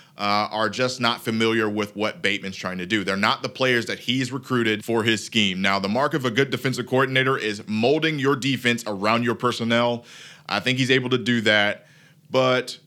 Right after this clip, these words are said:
Clemson has the better depth. We've seen our starters in Smith, Skalski, and Simmons do great things. We've seen the backups in Spector, Venables, and Jones do great things. I've even seen Keith McGuire out there,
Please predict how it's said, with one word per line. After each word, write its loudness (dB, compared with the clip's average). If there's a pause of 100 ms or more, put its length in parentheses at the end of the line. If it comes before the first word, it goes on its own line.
(100)
Clemson -2
has 2
the -2
better 2
depth. 0
We've -8
seen -2
our -2
starters -2
in -6
Smith, -4
Skalski, -2
and -4
Simmons -2
do -2
great 0
things. -2 (300)
We've -4
seen -2
the -2
backups 0
in -8
Spector, -2
Venables, -2
and -6
Jones -2
do -2
great 0
things. -2
I've -2
even -4
seen -2
Keith -4
McGuire 0
out -4
there, -2